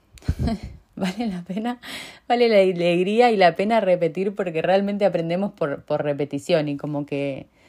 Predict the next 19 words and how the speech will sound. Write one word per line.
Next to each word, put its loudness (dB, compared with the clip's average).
también -2
siento 0
que -2
nunca 0
lo 4
dije 2
de 4
esta -2
manera 2
porque -4
nunca -2
estuve -4
viviendo -2
este -8
momento, -2
así -14
que -4
es -4
nuevo. 0